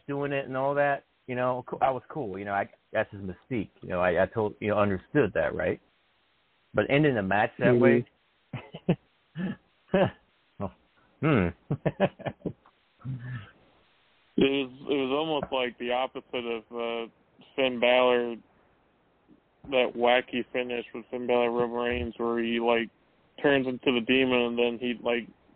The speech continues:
Speaker 2: divine intervention, like, loses to Reigns, who's the heel, but he's got God on his
Speaker 1: Mm-hmm.
Speaker 2: side. It's like, what are you doing?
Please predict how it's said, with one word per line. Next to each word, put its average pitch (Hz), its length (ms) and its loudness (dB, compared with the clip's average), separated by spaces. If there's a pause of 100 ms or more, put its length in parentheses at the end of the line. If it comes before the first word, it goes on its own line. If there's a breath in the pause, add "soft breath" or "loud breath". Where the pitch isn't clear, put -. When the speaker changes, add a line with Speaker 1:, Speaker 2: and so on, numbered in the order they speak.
(320)
Speaker 2:
divine 123 340 2
intervention, 117 760 -2
like, 117 240 -8
loses 117 340 -2 (140)
to 113 80 -4
Reigns, 113 500 -4 (680)
who's 143 240 4
the 127 120 4
heel, 127 520 2 (600)
but 131 100 -2
he's 127 180 0
got 127 260 2
God 139 280 4
on 127 60 -2
his 120 60 0
Speaker 1:
Mm-hmm. 120 200 6
Speaker 2:
side. 117 300 -4
It's - 200 -16
like, 120 260 -4
what 147 120 -6
are 151 40 -2
you 131 80 -2
doing? 120 400 -4